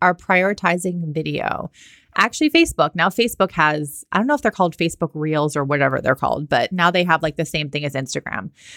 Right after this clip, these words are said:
So more than ever, it's important for you to show what your face. It's important to show up on video. And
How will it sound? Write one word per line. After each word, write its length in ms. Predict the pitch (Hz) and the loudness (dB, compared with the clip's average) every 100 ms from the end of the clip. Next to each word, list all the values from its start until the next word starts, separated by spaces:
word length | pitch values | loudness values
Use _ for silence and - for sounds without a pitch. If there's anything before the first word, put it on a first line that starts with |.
| - | -20
So 460 | - 269 247 254 - _ _ _ _ _ _ | -6 0 2 2 0 _ _ _ _ _ _
more 320 | 214 220 240 277 | 0 4 4 4
than 160 | 294 - | 0 2
ever, 520 | 185 180 180 196 220 - _ _ _ _ _ - | 2 6 6 6 2 -4 _ _ _ _ _ -2
it's 180 | 196 208 | 0 0
important 520 | 190 - 196 208 196 | -2 2 2 2 -2
for 100 | 214 | 0
you 100 | 208 | 0
to 100 | 202 | -2
show 400 | - - 160 165 | -2 0 2 4
what 200 | 165 151 | 2 0
your 120 | 175 | -4
face. 500 | - - 160 143 135 | -2 2 2 2 -2
It's 140 | 160 | -6
important 480 | 170 165 - 170 180 | -6 -8 0 0 0
to 80 | 190 | -2
show 180 | - 165 | 0 0
up 100 | 160 | 2
on 160 | 165 160 | -2 -2
video. 520 | 151 170 196 226 233 - - - _ - | -2 0 2 0 -2 -12 -20 -20 _ -4
And 580 | 214 202 196 196 196 | 0 2 2 0 -2